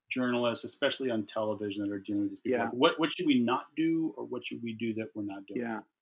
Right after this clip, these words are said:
Speaker 2: You know, I, I think it starts even before that. It starts with the way the information is released, right? Because I think we probably all agree that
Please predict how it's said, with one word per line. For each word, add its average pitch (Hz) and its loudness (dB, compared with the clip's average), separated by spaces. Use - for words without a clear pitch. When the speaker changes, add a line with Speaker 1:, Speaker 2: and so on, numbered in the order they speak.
Speaker 2:
You 220 10
know, 226 10
I, 208 4
I 196 2
think 226 2
it 220 2
starts 190 4
even 165 2
before 143 2
that. 143 2
It 139 0
starts 202 -2
with 156 -2
the 147 0
way 143 2
the 131 -2
information 131 -6
is 110 -10
released, 110 -10
right? 120 0
Because 135 0
I 131 6
think 156 4
we 139 6
probably 131 4
all 143 6
agree 120 -2
that 110 0